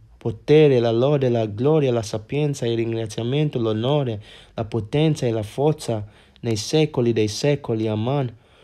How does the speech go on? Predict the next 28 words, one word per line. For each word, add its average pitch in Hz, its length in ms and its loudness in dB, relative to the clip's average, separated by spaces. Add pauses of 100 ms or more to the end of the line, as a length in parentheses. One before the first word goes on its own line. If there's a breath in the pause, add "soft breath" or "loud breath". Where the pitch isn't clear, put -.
(200 soft breath)
Poi 123 540 4
uno 160 260 4
degli 127 240 4
anziani 139 640 2
mi 120 160 2
rivolse 120 520 0
la 117 120 0
parola 123 440 0
dicendomi: 120 720 -2 (680 loud breath)
"Chi 185 240 -2
sono 175 440 2
queste 135 340 0
persone 131 500 0
vestite 123 460 0
di 117 160 2
bianchi? 160 800 0 (120)
Da 120 180 0
dove 131 260 2
sono 127 240 -2
venute?" 151 680 0 (480 loud breath)
Io 160 200 6
gli 139 120 6
risposi: 127 640 4
"Signor 131 460 0
mio, 113 480 0
tu 151 140 2
lo 151 100 4
sai." 113 420 -2